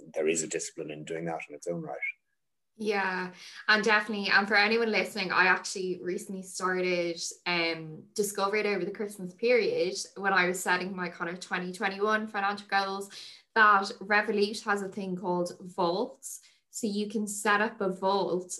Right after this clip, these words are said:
Speaker 2: and have it automatically, um, come out each week,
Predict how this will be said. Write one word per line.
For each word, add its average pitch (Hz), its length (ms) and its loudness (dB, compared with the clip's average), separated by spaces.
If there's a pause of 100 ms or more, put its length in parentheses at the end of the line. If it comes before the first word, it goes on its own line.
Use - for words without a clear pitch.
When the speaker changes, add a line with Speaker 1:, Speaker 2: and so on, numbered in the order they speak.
(100)
Speaker 2:
and 185 160 4
have 185 240 2
it 185 140 -4
automatically, 180 1200 2 (240)
um, 170 480 2 (180)
come 202 300 0
out 190 380 2 (240)
each 202 340 -4
week, 262 280 -2